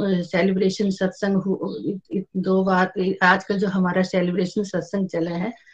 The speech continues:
तो इसमें बड़ा आनंद आ रहा है एक दूसरे की लर्निंग सुनकर।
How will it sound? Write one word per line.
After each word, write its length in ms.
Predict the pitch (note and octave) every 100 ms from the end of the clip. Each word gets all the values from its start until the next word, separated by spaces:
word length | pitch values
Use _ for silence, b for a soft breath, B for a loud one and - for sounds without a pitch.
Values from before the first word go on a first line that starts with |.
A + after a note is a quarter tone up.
| b
तो 100 | -
इसमें 320 | G3+ - A3+ B3
बड़ा 200 | G#3 G#3+
आनंद 420 | G#3 G3+ G3 F#3+
आ 140 | F#3
रहा 120 | F#3
है 140 | F#3+ G3
एक 60 | F#3+
दूसरे 280 | F3+ F#3 F#3+
की 120 | F#3+
लर्निंग 340 | F#3 F3+ F#3
सुनकर। 500 | F#3+ F#3 F3+ - F#3+